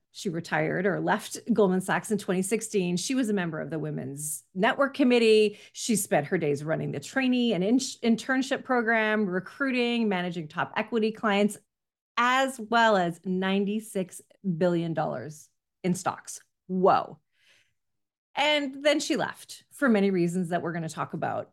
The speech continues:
And now she is in New Jersey with her husband and her four kids. And she's trained as a coach. And now she works with teens and young adults who are just leaving college,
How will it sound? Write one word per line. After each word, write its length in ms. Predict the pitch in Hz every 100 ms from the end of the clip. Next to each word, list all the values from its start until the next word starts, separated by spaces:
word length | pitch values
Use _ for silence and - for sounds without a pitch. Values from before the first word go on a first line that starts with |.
| -
And 420 | 190 180 170 180
now 240 | 202 240
she 300 | 302 285 233
is 280 | 214 196 196
in 160 | 214 208
New 80 | 240
Jersey 340 | 202 185 202
with 140 | 180
her 80 | 202
husband 380 | 202 175 185 190
and 120 | 190
her 120 | 190
four 380 | 196 - 190 226
kids. 540 | 269 233 151 160 180 -
And 260 | 214 196 202
she's 280 | 196 311 -
trained 260 | 415 427 403
as 200 | 254 240
a 40 |
coach. 400 | 233 294 254 233 -
And 140 | 277
now 200 | 277 330
she 220 | 339 453 403
works 280 | 277 269 -
with 220 | 214 -
teens 640 | - 247 240 240 240 247 - - -
and 180 | - 220
young 300 | 196 202 214
adults 560 | 220 254 294 226 220 - 240
who 280 | - 254 240
are 340 | 220 214 220 214 - - - -
just 300 | 320 - - - _ _ -
leaving 580 | 254 254 269 294 320 311
college, 600 | - 269 262 262 269